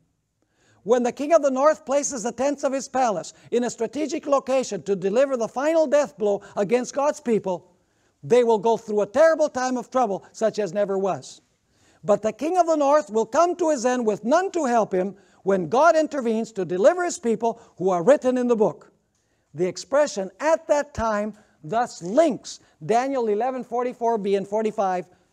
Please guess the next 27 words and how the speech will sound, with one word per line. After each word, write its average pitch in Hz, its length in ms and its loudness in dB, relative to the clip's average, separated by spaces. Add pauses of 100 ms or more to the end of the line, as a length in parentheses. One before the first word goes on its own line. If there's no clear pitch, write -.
(220)
with 214 420 -2 (340)
Daniel 202 380 -2
twelve 185 320 -6
verse 175 200 -8
one. 151 220 -8 (1300)
Are 143 60 -14
you 143 60 -10
following 226 280 -4
me? 294 120 -6 (1120)
Now, 220 280 -6 (720)
what 247 300 2
about 269 480 0
Daniel 220 500 -2
eleven 202 520 0
forty-four 190 920 -4 (140)
A? 214 280 0 (880)
You 190 100 -10
say, 185 160 -8
"Why 202 200 -2
did 247 180 -6
you 202 80 -6
begin 208 440 -2
at 175 140 -6
Daniel 196 400 -6
eleven 175 360 -6
forty-four 165 540 -10
B?" 165 300 -8